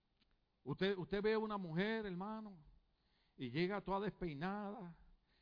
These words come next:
llega sin maquillaje, usted no quiere usar maquillaje, no lo use, aquí nadie está obligado a usar maquillaje, y llega con la chancleta, la chimotrufia, y, y, y usted la ve y dice, "Hmm". Pero esa misma mujer el siguiente domingo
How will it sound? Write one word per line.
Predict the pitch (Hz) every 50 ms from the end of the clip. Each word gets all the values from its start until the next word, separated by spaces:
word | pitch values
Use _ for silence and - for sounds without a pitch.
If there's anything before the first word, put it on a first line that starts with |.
| _ _
llega | 107 127 156 190 190
sin | 175 - 196 185
maquillaje, | 190 180 165 175 156 185 202 190
usted | 170 160
no | 160 160
quiere | 185 190
usar | 165 180 190
maquillaje, | 185 185 147 160 156 165 175 185 180 175
no | 156 151
lo | 175 165
use, | 151 170 180 - - 123 101 107
aquí | 110 - - 147
nadie | 151 165 180 185
está | 180 - 165
obligado | 160 156 156 165 170
a | -
usar | 151 156
maquillaje, | 156 160 160 151 135 123 139 160 156 131 113 104 101 _ _ _ _ _ _ _ _ _ -
y | 135 127
llega | 127 156 180 185 196 196 190 180 170 160 147 123
con | 143 147 143 139
la | 147 135
chancleta, | - 143 123 - 143 160 190 170 185 175
la | 175 165 -
chimotrufia, | - 151 156 147 139 - 160 180 196 202 185 - - 190 180 165 170 151 - - - - _ -
y, | 151 147 135
y, | 117 - - _ _ _ _ _ - - - - _ _ _ _ _ _ _ _ _ _ _ _ _ _ _ _ _ _ _ _ -
y | 127 135
usted | 131 - - 156 175
la | 185 175 170
ve | 180 185 190
y |
dice, | 185 180 170 156 - 156 151 139 123 110 92 - - - - -
"Hmm". | 392 302 214 160 - - - - _ _ _ _ _ _ _ _ _ _ _ _ _ _
Pero | - 147 180
esa | 196 - 262 262
misma | 277 277 277 277 269 254
mujer | 254 226 240 285 277
el | 240 175
siguiente | - 180 190 214 233 247 202 254
domingo | 254 247 233 233 254 269 262 240 202 180 170 151 -